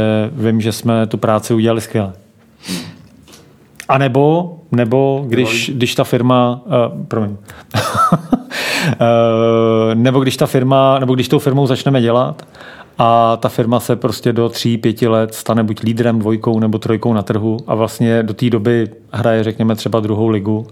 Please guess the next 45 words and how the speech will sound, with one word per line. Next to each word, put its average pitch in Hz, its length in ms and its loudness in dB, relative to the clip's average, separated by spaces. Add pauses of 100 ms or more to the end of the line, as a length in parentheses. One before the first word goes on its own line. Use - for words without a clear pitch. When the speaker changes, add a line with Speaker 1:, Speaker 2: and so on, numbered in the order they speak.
Speaker 1:
ale 123 180 4
je 127 80 2
tam, 131 360 0 (240)
je 131 120 0
tam 123 140 0
ten 127 120 0
majitel, 117 320 0
který 113 260 0
má 110 420 0 (260)
tu 107 280 0
ambici, 110 500 -2
jako, 110 460 -4
Speaker 2:
Mhm. 113 260 -2
Speaker 1:
vyrůst. 104 420 -4 (240)
To 127 120 0
samozřejmě 113 600 0
s - 40 -10
tím 123 120 0
souvisí. 104 460 -4 (720)
Ta 120 100 4
reklamka 117 400 0
to - 120 -2
sama 120 260 0
jako 117 180 0
neudělá 107 560 0
bez, - 480 -6
eh, 110 580 -4 (120)
bez - 180 -2
toho 113 140 -2
člověka 107 340 -2
v - 60 -8
té 107 100 -6
firmě, 101 240 -4
Speaker 2:
Určitě. 127 200 -6
Speaker 1:
což 123 100 0
většinou 117 320 -2
je 107 40 0
majitel. 101 380 -4 (140)
Speaker 2:
Mhm. 117 320 -2 (800)
Ty - 100 -6
jsi - 80 -8
chtěl 139 160 0
něco 139 180 -2
doplnit, 131 320 -6
Roberte? 98 380 -6